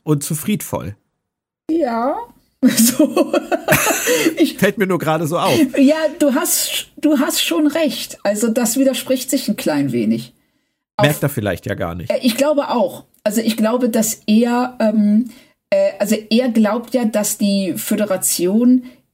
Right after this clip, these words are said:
Speaker 2: die Klingonen weich machen will. Und, ähm, also ich würde mal behaupten, wenn man sich so ein bisschen an Star Trek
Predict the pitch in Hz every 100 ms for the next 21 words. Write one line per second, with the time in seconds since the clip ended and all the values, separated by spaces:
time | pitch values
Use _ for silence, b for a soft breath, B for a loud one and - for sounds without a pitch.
0 | _ _ _ _ _ _ _ _ - 202
1 | - 247 208 226 226 208 185 196 - -
2 | 143 - 139 139 120 - _ _ _ _
3 | _ _ _ _ _ _ _ _ _ -
4 | 190 196 190 - - 196 190 185 185 185
5 | - 202 220 220 202 269 240 233 226 226
6 | 220 208 185 185 208 220 - 254 240 240
7 | - 202 202 208 214 208 208 185 208 -
8 | 208 208 - 185 185 180 190 b b b
9 | - - 196 214 - 208 208 -